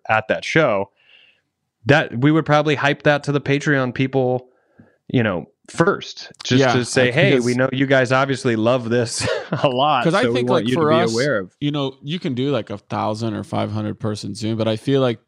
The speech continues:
Speaker 2: based off of our engagement and, like, what we, what we, the actual ability to have some sort of sizable interaction with people, I bet we would cap it at somewhere like maybe a hundred fifty or two hundred tops. And so
Speaker 1: I think so.
Speaker 2: So I
Speaker 1: So we could
Speaker 2: bet you
Speaker 1: spread it
Speaker 2: we would
Speaker 1: out.
Speaker 2: probably do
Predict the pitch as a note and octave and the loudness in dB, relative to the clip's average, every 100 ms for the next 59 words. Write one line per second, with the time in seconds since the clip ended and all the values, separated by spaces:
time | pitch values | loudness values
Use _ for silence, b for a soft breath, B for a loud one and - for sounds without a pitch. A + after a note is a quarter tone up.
0 | _ A#2+ B2+ - B2+ A2+ A2+ G#2 G#2+ A2+ | _ 2 2 2 0 0 -2 0 2 2
1 | A2 - G#2+ G2+ G#2+ A2 A2+ B2+ C#3 - | 0 -2 -6 -6 -2 -2 0 -2 -4 -4
2 | G#2 G2+ - - G#2+ G#2 - G#2+ F#2 A2 | -6 -4 -4 -2 -2 -4 -6 -8 -2 0
3 | A2 G#2+ G#2+ b b b b b b b | 0 -2 -6 b b b b b b b
4 | _ _ _ _ - B2 A#2 A2 A#2 G#2+ | _ _ _ _ 0 2 2 0 -2 0
5 | A2 A2 A2 G#2+ G#2+ G2+ - A2 - A2 | 0 0 0 0 -2 -4 -4 -6 -4 -4
6 | G2+ - G#2+ G#2 G2+ A2 G2 G#2 G2+ G#2 | -4 -4 -2 -2 -2 -2 -2 -4 -4 -4
7 | A2 - C3 B2+ C#3+ C3+ C#3 B2+ C3+ - | -6 -6 -6 -4 -4 -2 -2 0 -2 -2
8 | G#2+ G2+ - - G#2+ G#2 - D#3+ - - | -2 -2 -6 -8 -4 -4 -2 -4 -4 -10
9 | - A2+ A2 A2 G#2 G#2 G2+ G2 G#2 G#2+ | -6 -4 -2 -2 -4 -4 -4 -4 -4 -4
10 | G2 - - A#2 G#2+ - G#2 G#2+ G2+ F#2 | -4 -8 -6 -6 -6 -6 -4 -4 -6 -6
11 | G#2 G#2 - - - G#2 - A2 G#2 G2 | -4 -4 -4 -10 -6 -6 0 2 2 -2
12 | - F#3 C3+ G2 E2+ - A#2 C3+ D#3+ D3+ | 0 0 0 -2 -4 2 2 4 4 4
13 | - C#3+ - C3+ - A#2 A#2 D3 D#3 C#3 | 4 4 4 4 4 4 4 2 2 2
14 | B2+ A#2+ | 4 2